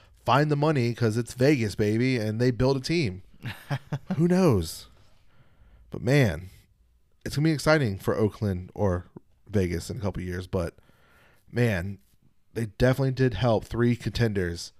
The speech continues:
Speaker 1: with those three trades. Shocker that not one of those trades being, like, Matt Olson was to the Yankees.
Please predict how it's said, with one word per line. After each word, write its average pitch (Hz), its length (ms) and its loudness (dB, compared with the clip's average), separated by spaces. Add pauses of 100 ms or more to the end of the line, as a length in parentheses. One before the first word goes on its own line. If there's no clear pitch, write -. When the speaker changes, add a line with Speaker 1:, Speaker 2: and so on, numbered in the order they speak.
(120)
Speaker 1:
with 104 140 0
those 95 160 -2
three 98 180 -4
trades. - 500 -6 (640)
Shocker 156 480 6
that 110 220 4
not 120 440 2
one 127 180 4
of 127 40 0
those 120 160 2
trades 110 640 0 (100)
being, 107 280 -2
like, 98 340 -4 (500)
Matt 117 280 0
Olson 98 680 0 (440)
was 117 240 2
to 117 120 -4
the 98 100 -4
Yankees. - 460 -10